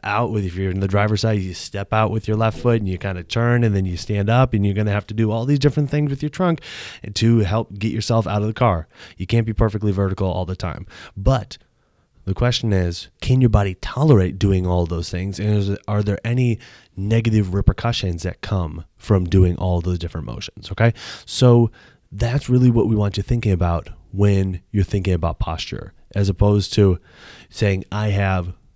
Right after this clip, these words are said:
quote unquote good posture," or "I have quote unquote bad posture," and just kinda labeling yourself across the board, or saying, "Oh, well, you know, the majority of the time, yeah, my posture could improve." It's like, well,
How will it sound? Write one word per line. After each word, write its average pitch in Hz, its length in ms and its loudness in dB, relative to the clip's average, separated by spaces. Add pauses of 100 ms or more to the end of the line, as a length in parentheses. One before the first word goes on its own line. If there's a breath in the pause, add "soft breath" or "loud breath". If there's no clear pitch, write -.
quote 95 200 2
unquote 87 360 -4
good 117 240 2
posture," 113 500 2
or 95 140 -4
"I 87 140 -2
have 82 260 -4
quote 95 200 -2
unquote 85 340 -6 (320 loud breath)
bad 95 340 -2
posture," 104 480 0
and 92 220 -4
just 90 160 -8
kinda 92 180 -4
labeling 95 800 -4
yourself 90 480 -4 (260 loud breath)
across - 380 -4
the 85 60 -6
board, 107 420 4
or 98 60 0
saying, 101 240 -4
"Oh, 160 160 2
well, 160 200 4
you 160 120 2
know, 151 160 4
the 127 160 4
majority 131 480 4
of 123 80 2
the 113 80 0
time, 110 400 0
yeah, 101 240 2
my 98 200 0
posture 95 400 0
could 92 160 2
improve." 85 460 -6 (320 loud breath)
It's - 140 -12
like, 113 160 0
well, 127 280 0